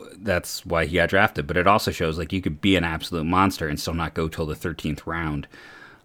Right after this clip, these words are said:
Uh, I didn't look at it, what his bonus was. I could go dig that up. But I don't know if that's 'cause he, you know, wasn't a senior sign type or whatever the situation. But, uh, I mean, Toledo hit sixty-four home runs. We talked about Bowling Green only having twenty-two. They had sixty-four.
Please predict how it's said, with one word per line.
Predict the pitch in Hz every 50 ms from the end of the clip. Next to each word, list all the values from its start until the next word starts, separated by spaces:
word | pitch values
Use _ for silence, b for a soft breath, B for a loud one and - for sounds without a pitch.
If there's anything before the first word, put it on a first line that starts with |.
| _
Uh, | - 80 - - - - - - - _ _
I | - 90
didn't | 92 98 92 90 87
look | 87 85 -
at | 82
it, | 85
what | 82 85
his | 78 85 82 78
bonus | - 78 76 76 76 71 -
was. | 78 73 76 78
I | 76
could | - 78 73
go | 76 76
dig | 71 78 76 73
that | 76 73 76
up. | 80 80 - -
But | 82 82 78 - -
I | 87 92
don't | 95
know | 90 90
if | 85 -
that's | 90 82 -
'cause | - 92 82 -
he, | - 82 82 82 - - - - _ - - _ -
you | 98 80
know, | 76 73 73 - - - 101 101
wasn't | 101 92 95 85 - 92 85
a | 80
senior | - 92 80 80 78
sign | - 98 98 101 107 107
type | 95 117 110 104 104 104 98 -
or | 82 78
whatever | 80 80 82 87 85 87 87
the | 82 85 82
situation. | - - 78 - 85 82 80 82 - 95 92 90
But, | 80 80 78 78 - B B B B B B B B B B B _ -
uh, | - - 53 50 50 50 - -
I | - -
mean, | 123 135 139 131 -
Toledo | - - - 160 185 185
hit | 151 135 -
sixty-four | - 131 113 - - 107 - 104 92
home | 92 98 98 98
runs. | 95 82 73 -
We |
talked | 85 101 95 92 -
about | 110 90 95 90 78
Bowling | 80 87 92 98 95
Green | 82 90 92 90 85
only | 82 85 82
having | 82 78 80
twenty-two. | 78 - - 85 85 - - 87
They | 80 107 127
had | 131 147 117 -
sixty-four. | - - - - 117 - - - - 113 110 - - 98 95 92 82 73 67 - - -